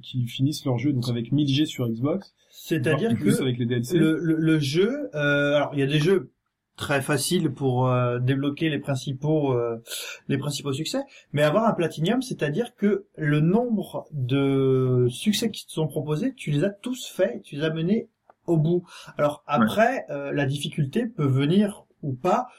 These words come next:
Speaker 2: du fait que les succès soient adaptés ou non, parce qu'il se peut, alors, je, je, je donne un exemple très bête, mais je sais qu'il y avait un jeu qui était sorti qui permettait de gagner deux cent cinquante G hyper facilement, parce que tous les succès, tous les succès étaient débiles, à base de je mets un coup de pied, j'ai cinquante points, je mets un coup de
Speaker 3: C'était
Speaker 2: poing,
Speaker 3: pas
Speaker 2: j'ai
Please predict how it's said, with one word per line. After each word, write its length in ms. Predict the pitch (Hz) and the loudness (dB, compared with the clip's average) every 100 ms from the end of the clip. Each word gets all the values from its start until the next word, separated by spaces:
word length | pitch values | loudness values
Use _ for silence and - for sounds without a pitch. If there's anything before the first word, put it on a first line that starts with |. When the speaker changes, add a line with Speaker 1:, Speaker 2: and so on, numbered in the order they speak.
| _ _ | _ _
Speaker 2:
du 200 | 139 135 | -4 -2
fait 360 | 143 - 226 220 | -2 0 0 0
que 120 | - 185 | -2 0
les 200 | 180 160 | 0 -2
succès 480 | - 135 - 208 | -4 -6 -2 0
soient 360 | 208 - 180 180 170 | 0 0 0 2 0
adaptés 400 | 151 151 - 208 | 0 -2 0 2
ou 100 | 185 | 4
non, 220 | 196 196 _ _ - | 4 2 _ _ -16
parce 120 | 131 | -12
qu'il 80 | 139 | -10
se 80 | 127 | -2
peut, 200 | 202 190 | 0 0
alors, 280 | 143 117 - _ _ | 0 -2 -8 _ _
je, 440 | 151 123 127 123 120 | -4 2 4 4 2
je, 160 | 117 135 147 | 0 -4 0
je 140 | 135 | 2
donne 220 | 135 175 | 2 2
un 20 | 165 | 0
exemple 320 | 143 147 - | -2 -2 -4
très 260 | - 147 | -4 0
bête, 280 | 147 226 226 - - - | 2 0 0 -14 -18 -8
mais 80 | |
je 40 | - | -4
sais 100 | 233 | 0
qu'il 80 | 170 | 0
y 60 | |
avait 100 | 131 | 0
un 120 | 135 147 | 0 0
jeu 260 | 143 247 | 0 -2
qui 80 | 240 | -2
était 120 | 151 139 | -2 -4
sorti 400 | - 196 - 240 | -6 -8 -6 -10
qui 100 | - | -4
permettait 320 | 160 156 202 | -2 -2 0
de 80 | 185 | 0
gagner 240 | 156 165 | 0 0
deux 140 | 139 160 | -2 2
cent 140 | 220 | 4
cinquante 280 | 196 185 170 | 4 4 0
G 140 | 156 180 | 0 0
hyper 280 | 180 226 | -2 -4
facilement, 560 | - 175 165 147 208 - _ _ _ _ | -4 -4 0 0 0 -4 _ _ _ _
parce 140 | - - | -12 -6
que 60 | |
tous 160 | 135 214 | -2 0
les 60 | 226 | 0
succès, 440 | 165 - - 202 - | 0 -2 -2 -4 -6
tous 120 | - 226 | 0 2
les 60 | |
succès 280 | 220 - 233 | 2 0 -2
étaient 160 | 226 151 | 0 2
débiles, 460 | 131 143 156 208 - - _ | 4 4 6 6 4 -12 _
à 60 | - | -4
base 220 | 131 175 | 0 0
de 120 | 131 143 | 2 0
je 100 | 139 | 2
mets 80 | |
un 60 | 151 | 0
coup 100 | 147 | -2
de 60 | 135 | -6
pied, 160 | - | -2
j'ai 100 | 160 | 0
cinquante 420 | 147 135 123 127 120 | -2 -4 -2 -2 0
points, 220 | 165 185 | 0 0
je 100 | 170 | 0
mets 80 | 143 | -2
un 80 | 131 | -4
coup 120 | 143 | -2
de 60 | |
Speaker 3:
C'était 200 | 127 156 | 2 4
Speaker 2:
poing, 40 | 147 | 4
Speaker 3:
pas 80 | |
Speaker 2:
j'ai 60 | 135 | 6